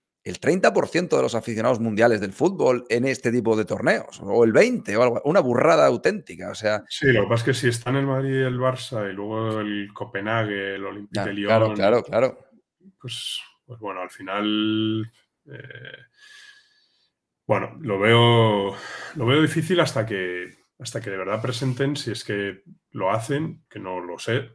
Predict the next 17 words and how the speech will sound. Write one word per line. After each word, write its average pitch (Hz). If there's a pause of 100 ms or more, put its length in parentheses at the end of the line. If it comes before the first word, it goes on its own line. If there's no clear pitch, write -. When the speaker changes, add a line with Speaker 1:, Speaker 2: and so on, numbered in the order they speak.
(120)
Speaker 2:
eh, 113
una 110
lista 104
de, 101
de 107
clubes 143
y 110
esa -
lista 98
de 90
clubes 117
tiene, 104
tiene 98
potencia. 107 (640)
Yo 117
supongo, 110 (280)
eh, 53